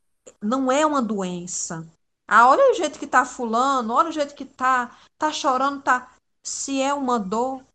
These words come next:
o choro é uma exposição de uma emoção que essa pessoa está sentindo. Existe uma necessidade. O luto, ele não é uma doença. Ele é um processo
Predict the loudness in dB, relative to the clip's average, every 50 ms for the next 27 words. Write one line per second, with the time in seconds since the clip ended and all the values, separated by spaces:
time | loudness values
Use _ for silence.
0 | _ -16 -12 -8 -6 -6 -4 -2 2 4 4 4 4 4 2 -2 -6 -4 0 2
1 | 2 2 2 0 2 2 2 2 0 -4 -16 _ _ _ _ _ _ -6 -4 -4
2 | -2 -4 -4 -2 2 4 4 4 2 0 -8 -8 -8 -6 -2 2 4 4 4 4
3 | 2 0 -2 -4 -8 -12 _ _ _ _ -18 -16 -14 -12 -10 -8 -4 -2 0 2
4 | 2 2 4 4 4 2 2 2 0 -2 -2 -2 -2 -4 -4 -4 -4 -4 -4 -4
5 | -4 -2 -4 -4 -4 -4 -6 -6 -4 -6 -8 -6 -6 -6 -6 -6 -4 -4 -4 -2
6 | -2 -2 -2 -4 -4 -4 -2 -2 -2 -2 -2 -4 -4 -6 -6 -6 -8 -10 -8 -4
7 | -2 -2 -2 -2 -4 -6 -8 -12 -14 -16 _ _ _ _ _ _ _ _ _ -10
8 | -6 -6 -4 -2 0 0 0 0 -2 -2 -4 -2 -2 0 0 0 0 0 0 0
9 | 0 -2 -2 -2 0 0 2 2 2 0 0 -2 -4 -4 -6 -6 -8 -12 -14 _
10 | _ _ _ _ _ -2 -2 0 2 2 0 0 0 0 0 0 0 -2 -4 -4
11 | -2 2 4 4 6 4 4 0 -4 -6 -8 -8 -10 -12